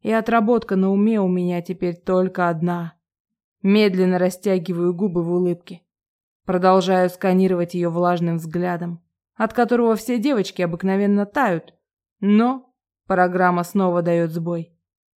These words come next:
«Ты разбила мне фару!» Ухмыляюсь я и прикусываю нижнюю губу, полируя её коленки. «Ты идиот!» Припечатала она меня злобно, скрещивая руки на груди. Так что не отлипнуть.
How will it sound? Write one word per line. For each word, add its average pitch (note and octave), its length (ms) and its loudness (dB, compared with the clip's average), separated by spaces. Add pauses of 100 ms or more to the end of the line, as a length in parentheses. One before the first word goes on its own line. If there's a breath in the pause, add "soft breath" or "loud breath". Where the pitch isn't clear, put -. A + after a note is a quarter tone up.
(260)
«Ты G3+ 120 2
разбила G#3 540 2
мне A#3 180 4
фару!» A3+ 500 -2 (380)
Ухмыляюсь G#3 760 0
я F3 180 0
и F3+ 40 -4
прикусываю F#3+ 640 -2
нижнюю F#3 400 2
губу, G3 300 -2
полируя F3 480 -2
её E3+ 200 -2
коленки. F3 640 -4 (1040)
«Ты A#3 180 2 (160)
идиот!» G3+ 800 2 (340)
Припечатала G3+ 840 -2
она G3+ 160 0
меня F#3+ 280 2
злобно, F3+ 640 -2 (160)
скрещивая G#3+ 880 -2
руки B3+ 260 -2
на F3 140 -2
груди. F3+ 580 -6 (440)
Так B3 240 -2
что - 200 -2
не G3+ 140 4
отлипнуть. G3 720 -2